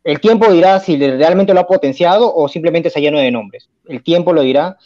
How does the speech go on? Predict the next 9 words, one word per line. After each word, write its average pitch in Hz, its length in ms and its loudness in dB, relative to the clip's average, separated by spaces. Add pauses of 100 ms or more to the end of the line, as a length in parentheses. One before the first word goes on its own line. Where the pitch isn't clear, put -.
(360)
Y 190 220 0
la 175 160 2
capacidad 160 460 0
de 170 80 4
Bustos 165 340 -2
para 123 180 -4
poder 135 160 0
armar 131 240 -2
el, 139 120 -4